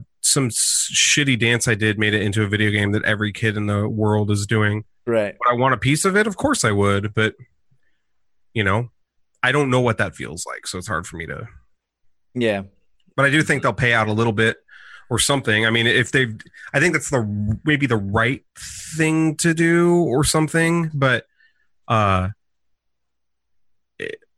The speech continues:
Speaker 1: it's gonna be a drop in the bucket. It's like the Facebook story, you know, like, you had to
Speaker 2: <laughs>
Speaker 1: pay
Speaker 2: Right.
Speaker 1: those guys a little bit, but in the long run, he still won. It's,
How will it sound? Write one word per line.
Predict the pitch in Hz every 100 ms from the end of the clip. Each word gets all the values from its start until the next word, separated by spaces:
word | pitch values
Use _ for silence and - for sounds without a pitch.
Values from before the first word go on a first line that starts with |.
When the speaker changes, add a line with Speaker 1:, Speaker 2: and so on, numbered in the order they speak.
| _
Speaker 1:
it's | - 127 - 120 -
gonna | 127 110
be | 104
a |
drop | 101 110 101 104
in | 87
the | 95
bucket. | 95 82 95 -
It's | 127
like | 143 123
the |
Facebook | 113 - 113 - 101 -
story, | - - 82 87 -
you | - 107
know, | 104
like, | 110 - 196
you | 127
had | 147
to |
Speaker 2:
<laughs> |
Speaker 1:
pay | 135 123
Speaker 2:
Right. | 110
Speaker 1:
those | 104
guys | - 110 104
a | 107
little | 107 107
bit, | 101 104 -
but | 110
in | 117
the | 113
long | 117 127 135 127
run, | 117 113 107
he | 123
still | 110 - - 123 117 107
won. | 110 113 101 98 98
It's, | 110 -